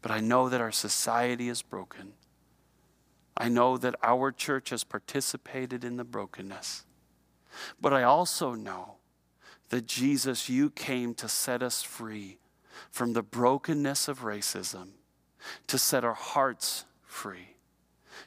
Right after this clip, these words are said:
to transform us, to transform our relationships, to transform our community, to transform our city, our region, and our world. Jesus, would you do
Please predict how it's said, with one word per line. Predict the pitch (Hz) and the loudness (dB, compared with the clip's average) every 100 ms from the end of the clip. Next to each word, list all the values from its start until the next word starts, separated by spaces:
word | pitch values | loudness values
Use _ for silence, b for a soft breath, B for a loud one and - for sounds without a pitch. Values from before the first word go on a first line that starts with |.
| B | B
to | 135 | 2
transform | - - 113 110 - - 135 135 143 | 2 0 0 0 -2 -2 2 4 4
us, | 131 131 - | 0 -2 -4
to | 120 | -4
transform | - - 135 131 - 135 123 | -4 -4 -4 -4 -2 0 2
our | 117 110 | 0 -2
relationships, | 110 110 120 131 139 143 139 127 | -2 0 0 0 -4 -2 -2 -2
to | - 113 | -6 -8
transform | - 127 123 - 123 | -4 -2 -2 0 0
our | 113 | 0
community, | - 110 117 123 131 135 127 135 _ b b b b b b - | -4 -6 -2 0 2 0 -4 -10 _ b b b b b b -14
to | - | -6
transform | - 120 113 - - 110 | -2 0 0 0 -2 -2
our | 101 | -2
city, | 95 - - - 117 98 85 - _ _ _ _ _ _ _ _ | 0 2 2 2 0 -4 -6 -12 _ _ _ _ _ _ _ _
our | - 104 | -4 -4
region, | 101 117 139 127 135 127 | 0 4 4 4 2 4
and | 120 | 2
our | 113 | 0
world. | 101 92 90 92 - _ _ _ _ _ _ _ _ _ _ _ _ _ _ - | -4 -8 -8 -8 -12 _ _ _ _ _ _ _ _ _ _ _ _ _ _ -2
Jesus, | 123 120 113 110 - | 2 4 2 0 -2
would | 117 123 120 - | 0 2 0 -2
you | 127 135 139 143 147 _ - | 2 4 4 2 -4 _ -10
do | 120 117 113 107 | -2 0 0 -4